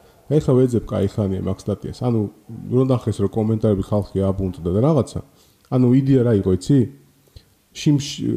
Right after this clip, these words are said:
მშიერი ხალხი უფრო, კარგად ააშენებს და იმუშავებს რა,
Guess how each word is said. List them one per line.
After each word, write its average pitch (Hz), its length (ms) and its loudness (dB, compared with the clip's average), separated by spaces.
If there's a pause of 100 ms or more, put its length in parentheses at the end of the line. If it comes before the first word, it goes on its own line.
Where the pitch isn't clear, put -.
(380)
მშიერი 131 480 2
ხალხი 123 380 0
უფრო, 123 300 2 (1040)
კარგად 110 400 0
ააშენებს 107 760 0
და 117 160 2
იმუშავებს 101 680 0
რა, 117 200 2